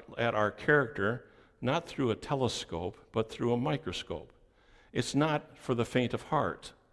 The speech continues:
It is not the chapter of choice for the average Sunday go to meeting Christian." This is my point. Chapter twelve is where the rubber meets the road.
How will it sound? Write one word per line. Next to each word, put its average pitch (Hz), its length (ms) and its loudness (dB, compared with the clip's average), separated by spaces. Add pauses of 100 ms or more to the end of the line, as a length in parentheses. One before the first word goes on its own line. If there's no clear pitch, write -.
(280)
It 123 100 0
is 117 160 0
not 127 220 2
the 120 60 -4
chapter 123 480 2
of 110 100 0
choice 135 500 2
for 113 140 -6
the 107 120 0
average 117 440 0
Sunday 117 260 0
go 110 280 2
to 107 140 -6
meeting 101 300 -4
Christian." - 460 -6 (1300)
This 151 160 0
is 117 100 -2
my 107 140 2
point. 85 360 -4 (800)
Chapter 143 360 2
twelve 101 720 2
is 101 180 -2
where 110 280 2
the 98 100 -4
rubber 110 320 2
meets 107 300 -2
the 101 100 -6
road. 85 360 -8